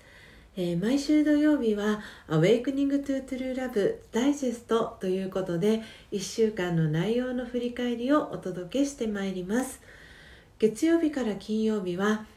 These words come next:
毎朝四時五十五分からYouTubeでライブ配信を行い、五時からはラジオ配信アプリラジオトークとApple Podcast用の音声収録を行っています。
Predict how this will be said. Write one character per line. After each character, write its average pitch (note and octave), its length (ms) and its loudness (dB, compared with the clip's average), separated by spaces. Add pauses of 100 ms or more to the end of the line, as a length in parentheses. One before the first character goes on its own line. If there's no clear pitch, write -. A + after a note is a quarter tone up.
(180)
毎 G3+ 240 0
朝 E3+ 200 -4
四 F3 200 2
時 E3 140 -2
五 D#3+ 120 2
十 A3 220 2
五 D4 140 2
分 C4 260 -2
か F#3+ 120 -6
ら A3+ 280 -2 (300)
YouTube G#3 520 4
で D#3+ 140 2
ラ D#3+ 160 0
イ G#3 60 -2
ブ B3+ 100 -2
配 C#4 240 4
信 A3 320 -2
を B3 200 4
行 F3 260 -6
い、 F#3+ 480 0 (320)
五 G3 100 2
時 F#3+ 140 -4
か - 100 -4
ら E3 160 0
は G#3+ 300 2 (260)
ラ E3+ 140 4
ジ G3+ 120 4
オ A#3+ 120 4
配 A#3+ 200 -2
信 A3+ 300 -6
ア A3+ 60 -4
プ G3 160 -6
リ A#3 280 2 (220)
ラ E3+ 160 2
ジ F#3+ 160 0
オ A3 80 2
ト A3 240 -2
ー G3 60 -8
ク - 80 -16
と D4 320 0 (240)
Apple G3 440 -2
Podcast G3 760 -6
用 A#3+ 200 0
の C4+ 280 -2
音 G3+ 180 -2
声 C4+ 180 -2
収 D4+ 280 0
録 C4 360 0
を C#4 240 0
行 E3+ 120 -8
っ F3 240 -4
て C4 200 -4
い B3+ 120 -2
ま G3+ 200 0
す。 A3 200 -8